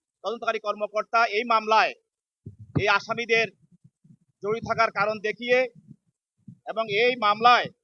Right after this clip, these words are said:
সবুজ আলী ঢাকা কমার্স কলেজের একাদশ শ্রেণীর ছাত্র, তাকে পুলিশ ঢাকা কলেজের সামনে গুলি করে হত্যা করে। এই কমলমতি ছাত্র,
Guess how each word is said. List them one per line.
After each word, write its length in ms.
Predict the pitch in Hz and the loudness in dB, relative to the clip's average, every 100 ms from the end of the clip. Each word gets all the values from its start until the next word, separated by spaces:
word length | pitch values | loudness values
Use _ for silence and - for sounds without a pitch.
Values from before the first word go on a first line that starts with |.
| _ _ _ _ _ _ _ _ - _ | _ _ _ _ _ _ _ _ -20 _
সবুজ 340 | 208 220 240 | -10 -4 4
আলী 260 | 233 233 214 - _ _ _ _ _ _ _ _ _ _ _ | 4 2 -6 -10 _ _ _ _ _ _ _ _ _ _ _
ঢাকা 260 | 175 208 233 - | -2 0 -2 -2
কমার্স 300 | 214 247 240 - | -4 -2 -2 -4
কলেজের 400 | 233 220 220 202 _ _ _ _ _ _ | -6 -4 -4 -6 _ _ _ _ _ _
একাদশ 460 | 185 220 214 220 202 - | -6 -2 -4 -4 -12 -12
শ্রেণীর 300 | 214 202 - | -12 -10 -10
ছাত্র, 260 | 180 _ 165 123 _ _ _ _ _ _ _ _ - | -10 _ -18 -18 _ _ _ _ _ _ _ _ -2
তাকে 280 | 214 233 233 | 0 2 0
পুলিশ 380 | 220 208 233 226 - - _ - - _ - | -2 -6 -8 -8 -12 -20 _ -20 -20 _ -6
ঢাকা 200 | 180 233 | -4 -2
কলেজের 300 | 214 226 220 - | -4 -4 -6 -2
সামনে 320 | 208 202 214 175 - _ - _ _ - | -2 -2 -2 -4 -6 _ -20 _ _ -14
গুলি 180 | 214 214 | -12 -6
করে 140 | 214 208 | -4 -4
হত্যা 240 | - 208 | -4 -6
করে। 220 | - 147 107 _ _ - - _ _ _ | -6 -10 -12 _ _ -20 -20 _ _ _
এই 200 | 202 233 240 226 | -2 0 0 -2
কমলমতি 480 | 226 247 240 233 226 | -4 -4 -6 -8 -6
ছাত্র, 340 | 190 202 220 | -4 -4 -4